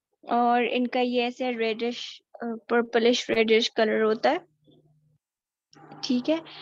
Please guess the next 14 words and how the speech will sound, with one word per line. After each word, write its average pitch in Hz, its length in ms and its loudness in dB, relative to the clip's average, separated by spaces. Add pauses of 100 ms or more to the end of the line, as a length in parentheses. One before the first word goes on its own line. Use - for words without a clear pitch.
(340)
और, 240 440 2
अ, 247 340 -4
एंथोसायनिन्स 269 840 0
में 254 340 -4 (160)
एक 240 180 -6
बायोएक्टिव 269 600 -2
कंपोनेंट 247 760 -6
होता 233 240 -6
है 262 180 -2
सी 262 360 -6
थ्री 240 320 -4
जी, 233 400 -6 (500)
cyanidin 269 580 0 (600)
थ्री 285 440 -2